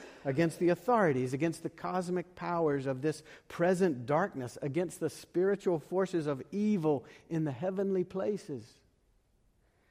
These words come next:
Therefore, take up the whole armor of God, so you may be able to stand on that evil day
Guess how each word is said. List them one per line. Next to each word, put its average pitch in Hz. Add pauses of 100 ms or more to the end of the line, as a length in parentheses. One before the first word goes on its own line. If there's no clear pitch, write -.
(160)
Therefore, 151
take 156
up 151
the 147
whole 180
armor 175
of 156
God, 147 (240)
so -
you 151
may 156 (500)
be 147
able 151
to 151
stand 147 (280)
on 151
that 151 (340)
evil 170
day 113